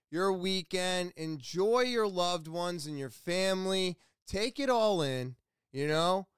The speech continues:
If you're dealing with addiction, you're dealing with not drinking, you're doing,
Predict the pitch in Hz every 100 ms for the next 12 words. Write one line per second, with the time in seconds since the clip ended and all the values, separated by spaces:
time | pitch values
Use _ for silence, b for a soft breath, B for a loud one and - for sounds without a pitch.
0 | _ 131 135 156 170 170 170 143 _ -
1 | 165 196 208 208 196 190 156 180 175 -
2 | 180 175 160 135 135 180 190 196 185 170
3 | 175 175 151 160 165 156 165 165 160 139
4 | 127 170 190 190 190 175